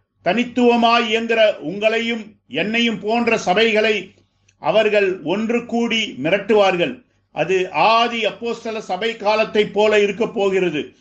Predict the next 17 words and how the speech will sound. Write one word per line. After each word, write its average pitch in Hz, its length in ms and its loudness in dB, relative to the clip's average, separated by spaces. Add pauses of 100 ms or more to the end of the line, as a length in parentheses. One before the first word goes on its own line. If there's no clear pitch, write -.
(280)
அங்கே 220 340 2
அவர்கள் 220 380 0
உங்கள் 202 280 -6
வீடுகளை 226 440 -2
எல்லாம் 226 500 0
பிடுங்கிக் 226 420 -2
கொள்வார்கள், 202 580 0 (400)
உங்கள் 202 320 -2
நிலங்களையும் 220 720 0 (160)
உங்கள் 185 340 -2
ஜீவனையும் 233 680 0 (100)
கூட 247 200 2 (100)
பறித்துக் 214 460 -2
கொள்வார்கள். 190 540 2 (440)
ஆனால் 226 480 2 (140)
சிறு 220 340 -6
பிள்ளைகளே, 226 580 0